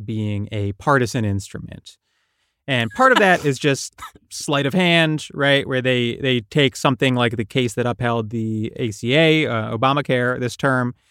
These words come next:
and use it as a symbol of moderation, when in reality, that case was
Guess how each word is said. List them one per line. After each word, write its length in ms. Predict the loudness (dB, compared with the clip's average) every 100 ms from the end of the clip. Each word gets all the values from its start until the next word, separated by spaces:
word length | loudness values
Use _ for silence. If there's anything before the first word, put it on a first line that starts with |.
| _ -14 -2
and 140 | 2
use 160 | 4 4
it 80 |
as 100 | 2
a 60 | 0
symbol 340 | 0 2 2 2
of 100 | 2
moderation, 880 | 0 2 2 2 0 -6 -8 -8 -12 _ _
when 160 | 0 2
in 80 | 4
reality, 640 | 4 6 6 4 2 0
that 200 | -2 -6 -4
case 200 | -6
was 100 | -6